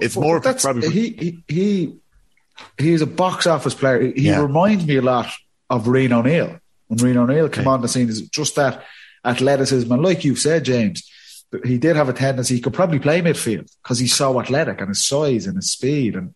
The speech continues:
Speaker 2: if he gets the, if he's coming at you, <laughs> he's so hard to stop.
Speaker 1: Mm.
Speaker 2: A-, and that's, it's the discipline that you're starting to, you see with Rian O'Neill,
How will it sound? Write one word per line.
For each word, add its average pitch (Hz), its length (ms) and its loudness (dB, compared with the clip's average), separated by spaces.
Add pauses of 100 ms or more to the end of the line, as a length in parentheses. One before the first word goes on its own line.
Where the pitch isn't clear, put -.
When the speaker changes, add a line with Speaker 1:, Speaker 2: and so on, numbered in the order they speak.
(320)
Speaker 2:
if - 80 -8
he 180 100 0
gets 170 180 -2
the, 117 160 -4
if 120 80 -2
he's 202 140 0
coming 123 280 -2
at 131 200 -2
you, 101 60 -4
<laughs> - 140 -8
he's - 140 -2
so 151 340 2
hard 113 280 0
to 98 60 -6
stop. - 460 -2 (200)
Speaker 1:
Mm. 90 360 -2 (880)
Speaker 2:
A-, 135 180 2
and 120 320 -2
that's, 165 360 0
it's 135 160 -2
the 120 100 -2
discipline 113 800 0
that 113 180 -2
you're 120 220 4
starting 135 380 2
to, 117 60 0
you 127 60 2
see 160 240 2
with 127 160 4
Rian 131 240 2
O'Neill, 107 540 2